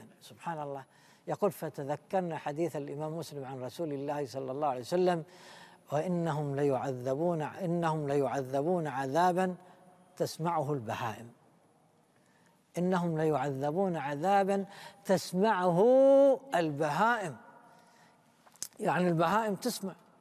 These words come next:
الدجاج وال-، وال-، والبقر والغنم والعموم الحيوانات تسمع عذاب المعذبين، أما إحنا ما نسمع. ليه الحكمة؟ قالها الرسول صلى الله عليه وسلم:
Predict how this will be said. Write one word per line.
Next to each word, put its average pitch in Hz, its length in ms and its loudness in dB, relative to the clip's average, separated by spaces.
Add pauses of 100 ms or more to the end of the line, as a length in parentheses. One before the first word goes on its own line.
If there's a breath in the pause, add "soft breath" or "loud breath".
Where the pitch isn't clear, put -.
(540)
الدجاج 147 880 2
وال-، 147 260 -2 (320 loud breath)
وال-، 156 480 -2
والبقر 147 1160 2
والغنم 170 840 0
والعموم 226 920 2
الحيوانات 180 760 0 (400 loud breath)
تسمع 196 320 -2
عذاب 170 440 2
المعذبين، 127 920 -8 (1120)
أما 156 240 0
إحنا 156 260 -4 (280 loud breath)
ما 165 240 0
نسمع. 135 320 -6 (420 loud breath)
ليه 185 320 2
الحكمة؟ 175 500 -2 (260 loud breath)
قالها 208 420 2
الرسول 170 340 -2
صلى 160 220 -4
الله 156 140 -2
عليه 139 120 -2
وسلم: 190 400 -4